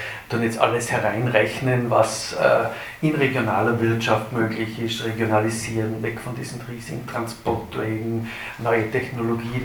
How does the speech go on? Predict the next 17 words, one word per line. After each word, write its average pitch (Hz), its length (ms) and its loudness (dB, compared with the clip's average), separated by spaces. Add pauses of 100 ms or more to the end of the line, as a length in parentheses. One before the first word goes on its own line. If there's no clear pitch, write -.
(140)
und 113 80 0
so - 180 0
weiter. 110 460 4 (260)
Und 139 80 -2
die 170 60 2
sind 202 140 6
auf 190 120 8
eine 175 100 6
zweite 156 360 6
Kurve 170 380 6
gekommen, 165 500 4
so, 156 140 0 (300)
so 135 120 -2
eine, 120 140 0
eine 123 420 -2 (540)
Jahresratenproduktionskurve, 135 2750 4 (400)
die 156 500 8